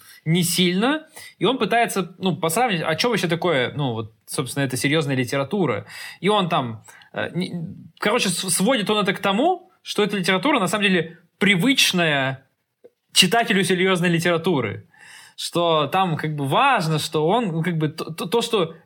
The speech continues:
э, по большому счету, он привык читать серьезную литературу. И он поэтому, как бы, говорит, что в той или иной мере научная фантастика все-таки вольется в жанр, э, серьезной литературы, потому что просто станет привычной.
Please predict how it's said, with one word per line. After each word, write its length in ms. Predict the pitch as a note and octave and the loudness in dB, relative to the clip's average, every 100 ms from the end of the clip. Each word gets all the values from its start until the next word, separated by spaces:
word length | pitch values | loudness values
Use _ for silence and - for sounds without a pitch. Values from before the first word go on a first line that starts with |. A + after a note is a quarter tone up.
| - | -18
э, 60 | - - _ - | -16 -16 _ -6
по 80 | E3 | -2
большому 300 | F3+ A#3+ G#3+ | 0 0 2
счету, 200 | A#3+ A3 | 2 0
он 100 | E3 | 0
привык 280 | F#3 A3+ | 2 2
читать 200 | F#3+ F#3+ E3+ | 2 0 2
серьезную 300 | F3 D#3+ D#3+ | 0 2 0
литературу. 320 | F3 E3+ D3+ | 0 0 0
И 60 | D3 | 2
он 180 | A3+ F#3+ | 0 2
поэтому, 460 | A#3 A3+ E3+ C#3 | 4 4 2 -2
как 120 | C3+ C3+ | -4 -4
бы, 80 | C3+ | -2
говорит, 300 | D3+ A3+ B3+ | 0 0 -2
что 340 | - E3+ E3 - - - _ _ _ - | -2 -2 -2 -8 -18 -20 _ _ _ -12
в 140 | - | -2
той 200 | A#3 A#3 | 0 2
или 100 | G#3 | 2
иной 180 | G3+ G3 | 2 4
мере 420 | F#3+ C4 D4+ E3 | 4 4 4 4
научная 300 | C#3 E3 E3 | 2 0 0
фантастика 640 | E3+ E3+ B3+ B3+ F#3+ E3 - - _ _ | -2 0 0 0 -2 -2 -4 -18 _ _
все-таки 320 | - G3+ E3+ D3 | -6 -4 -2 0
вольется 760 | F3+ F#3+ D#3 G3+ F#3+ - C#3+ | 2 2 2 2 0 0 -2
в 40 | B2+ | 0
жанр, 480 | D3+ D3 B2+ A2+ - - | 0 0 -2 -6 -12 -6
э, 840 | B2 B2 B2 A#2+ A#2+ A#2+ A#2 G#2+ - | -2 0 0 2 2 2 2 0 -4
серьезной 840 | - D3 D#3 E3+ C3+ B2+ A2+ G#2 - | -2 0 2 2 0 -2 -2 -6 -8
литературы, 720 | C#3+ B2+ C#3+ C3+ A3 D4 F#3 | -4 -2 0 0 0 2 0
потому 320 | D#3 D3+ E3 | -2 -2 -2
что 120 | F#3 | -4
просто 300 | C#3 D#3+ G3 | -2 -2 -2
станет 380 | D#3 D#3 E3 - | -2 -2 -2 -2
привычной. 640 | - E3 F3+ - B2 A2 | -2 0 0 -2 -6 -10